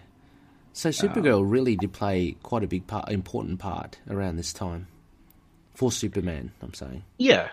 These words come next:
Speaker 1: Yeah.
Speaker 2: absolutely.
Speaker 1: Mm.
Speaker 2: 'Cause, uh, she ties in with Kandor as well, and then,
Speaker 1: Mm-hmm.
Speaker 2: you know, Crisis on Infinite Earths wasn't, I think it was being planned, like, a couple of years from this, and that obviously had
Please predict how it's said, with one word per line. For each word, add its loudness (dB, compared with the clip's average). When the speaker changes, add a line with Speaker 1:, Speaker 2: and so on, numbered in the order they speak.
Speaker 1:
Yeah. -6
Speaker 2:
absolutely. 2
Speaker 1:
Mm. -10
Speaker 2:
'Cause, 4
uh, 0
she 0
ties 4
in -4
with -8
Kandor 2
as 0
well, 2
and -2
then, -4
Speaker 1:
Mm-hmm. -4
Speaker 2:
you -8
know, -2
Crisis 4
on 2
Infinite -2
Earths 0
wasn't, -6
I -18
think 0
it 2
was -6
being -10
planned, -4
like, -8
a -20
couple -14
of -4
years -2
from -8
this, -10
and -12
that -6
obviously -8
had -6